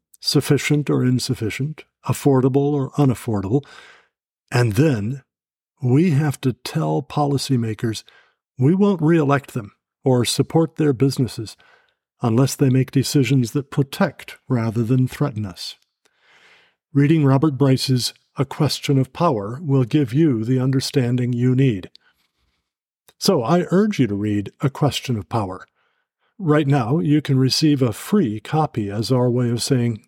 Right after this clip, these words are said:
thank you when you make a one hundred percent tax-deductible donation of any amount to the Cornwall Alliance and request it.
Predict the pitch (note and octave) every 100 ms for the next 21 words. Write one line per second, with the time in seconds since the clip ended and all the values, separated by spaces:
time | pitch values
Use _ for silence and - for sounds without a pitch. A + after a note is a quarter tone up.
0 | _ - F3 E3+ - G2+ A#2 G#2+ C#3+ B2+
1 | C3+ C#3 C3 A#2 A2+ D3 D3+ E3+ D#3+ D#3+
2 | F3 D#3 C#3+ C3+ - D3 C3 - - C3+
3 | C3 - B2+ C3 C3+ B2+ C3 - C3 B2
4 | - - F3 G3 A3 G3 D#3 G#2+ A2 -
5 | - C#3+ C#3+ - D3+ C3 A2+ G#2 F#2+ F#2
6 | B2+ E3 - _ _ _ _ _ - C3
7 | D3 - C#3 - - -